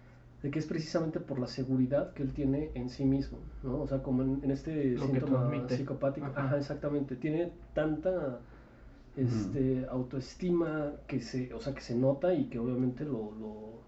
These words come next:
Speaker 1: lo repercute, eh, en su entorno. Eh, y las chicas, pues, quieren estar con, con él, ¿no? Ahí ya metiéndonos un poquito <laughs> a, a psicología,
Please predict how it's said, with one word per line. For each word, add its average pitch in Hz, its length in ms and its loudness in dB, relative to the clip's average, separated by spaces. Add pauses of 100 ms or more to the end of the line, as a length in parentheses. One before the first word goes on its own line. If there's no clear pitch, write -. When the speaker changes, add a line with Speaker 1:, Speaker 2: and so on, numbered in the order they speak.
(120)
Speaker 1:
lo - 80 2
repercute, 131 560 -2
eh, 113 520 -6
en 110 100 -10
su - 100 -6
entorno. 143 440 0 (600)
Eh, 117 400 -2
y 131 80 0
las 131 200 2
chicas, 160 340 -2
pues, 139 140 -10
quieren 135 280 4
estar - 280 -10
con, 113 420 -8
con 127 200 0
él, 135 220 2
¿no? 117 140 -4 (380)
Ahí 143 200 2
ya 147 100 4
metiéndonos 143 640 2
un 131 80 -4
poquito 143 340 0
<laughs> - 140 -2
a, 127 380 4
a 120 40 0
psicología, 143 760 0